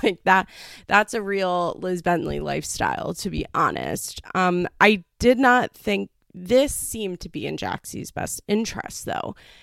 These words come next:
because if you'll remember, Jaxie can't move on to the next grade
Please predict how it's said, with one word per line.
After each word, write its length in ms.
because 560
if 120
you'll 180
remember, 640
Jaxie 580
can't 280
move 200
on 300
to 100
the 100
next 300
grade 500